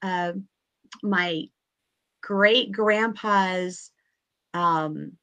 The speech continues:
one of his tax returns, and I have a, my grandpa's, um,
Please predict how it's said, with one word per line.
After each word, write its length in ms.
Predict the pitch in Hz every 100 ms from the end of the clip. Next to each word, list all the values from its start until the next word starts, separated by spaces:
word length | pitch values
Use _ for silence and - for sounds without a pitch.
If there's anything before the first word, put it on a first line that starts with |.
| _ _ _ _ - -
one 180 | 208
of 100 | 233
his 320 | 220 214 196 196
tax 380 | - - -
returns, 580 | 220 208 208 175 165 180
and 80 | 226
I 40 |
have 180 | 247 269
a, 120 | 247 202
my 340 | 202 214 208
grandpa's, 960 | 202 214 220 247 254 240 208 202 202 202 - - - -
um, 360 | 190 175 170